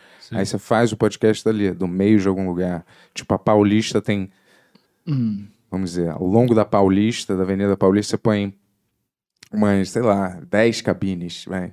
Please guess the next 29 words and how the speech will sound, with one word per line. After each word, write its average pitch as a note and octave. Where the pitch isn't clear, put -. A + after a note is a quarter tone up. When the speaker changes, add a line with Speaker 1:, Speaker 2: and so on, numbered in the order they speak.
Speaker 1:
Caralho. A#2+
Speaker 2:
de A2+
podcast. G2
Speaker 1:
O -
que D4+
que -
você G4+
tá G#4
achando G#3+
que F#3+
o E3+
mundo C#3+
vai C3
virar? A2
Speaker 2:
Dividido C#3+
em B2+
quatro A#2+
Speaker 1:
Você -
acha -
Speaker 2:
quadrados. F#2+
Speaker 1:
que -
todo G#3
mundo F3+
vai E3
ter D3+
um D3
podcast, D#3
cara? A2+
Speaker 2:
Porra, -